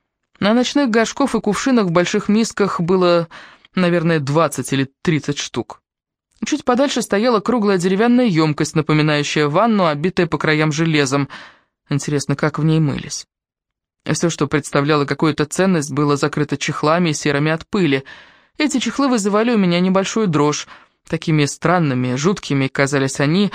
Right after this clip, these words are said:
похожие на призраки вещей, бесконечно перешептывающиеся между собой. Я не хотела слышать, о чем они шептались.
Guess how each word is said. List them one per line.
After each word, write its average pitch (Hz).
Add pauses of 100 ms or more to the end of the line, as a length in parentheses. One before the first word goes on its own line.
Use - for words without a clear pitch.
(180)
похожие 190
на 165
призраки 165
вещей, 147
бесконечно 170
перешептывающиеся 151
между 147
собой. 147 (400)
Я 160
не 151
хотела 147
слышать, 165
о -
чем 131
они 123
шептались. -